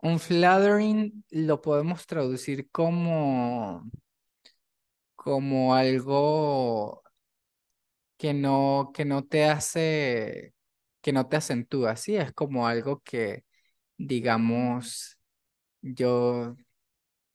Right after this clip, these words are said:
¿Qué puedo decir? Unflattering es una palabra que usamos para decir que algo que te desfavorece.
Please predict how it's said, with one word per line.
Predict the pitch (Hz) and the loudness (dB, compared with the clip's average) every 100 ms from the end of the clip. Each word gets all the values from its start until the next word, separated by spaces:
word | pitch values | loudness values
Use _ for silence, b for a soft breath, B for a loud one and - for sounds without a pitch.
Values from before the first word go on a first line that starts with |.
| _ _ _ | _ _ _
¿Qué | 139 | -14
puedo | - 131 127 | -6 -2 -2
decir? | 123 - 117 | -2 -6 -8
Unflattering | 120 117 - 135 131 147 147 120 - | -8 -8 -4 -2 0 0 0 -2 -4
es | 123 | -6
una | 131 143 | -6 -6
palabra | - 113 120 139 | -4 -2 -2 -2
que | 127 | -6
usamos | - 120 135 | -4 -4 -4
para | - 131 113 | -8 -6 -6
decir | 110 120 | -6 -10
que | - 135 | -4 -2
algo | 131 147 | 0 -2
que | - 147 - | -2 -6 -4
te | - | 0
desfavorece. | 135 127 - 127 110 110 117 - - | 2 2 0 0 2 0 -4 -6 -16